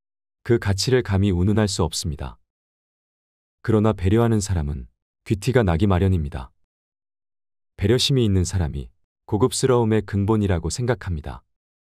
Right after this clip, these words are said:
배려심이 없는 사람은 아무리 비싼 옷을 입거나 고급스러운 물건을 가지고 있어도 전혀 고급스럽다고 느껴지지 않습니다. 반대로 배려심이 있는 사람은 평범한 옷을 입거나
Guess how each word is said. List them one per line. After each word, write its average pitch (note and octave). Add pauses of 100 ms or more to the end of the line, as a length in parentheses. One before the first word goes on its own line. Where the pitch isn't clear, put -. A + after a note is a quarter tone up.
(760)
배려심이 C3+
없는 G#2+
사람은 F#2+
아무리 F2
비싼 F#2
옷을 E2+
입거나 C#2+ (1200)
고급스러운 A#2
물건을 G#2
가지고 F2
있어도 D2+ (360)
전혀 G#2+
고급스럽다고 A2
느껴지지 F2+
않습니다. D2 (1200)
반대로 A#2
배려심이 B2+
있는 G2+
사람은 F2+
평범한 C#3+
옷을 E2+
입거나 C#2